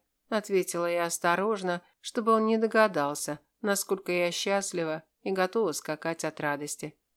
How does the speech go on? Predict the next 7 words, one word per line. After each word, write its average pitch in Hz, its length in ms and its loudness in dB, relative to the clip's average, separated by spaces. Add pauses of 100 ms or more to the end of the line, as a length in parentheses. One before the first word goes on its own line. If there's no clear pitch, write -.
(320)
Но, 202 160 0
кажется, 190 580 2 (220)
Смайс 196 680 -2
всё 262 220 2
равно 156 340 0
меня 160 280 -4
раскусил. 156 680 -6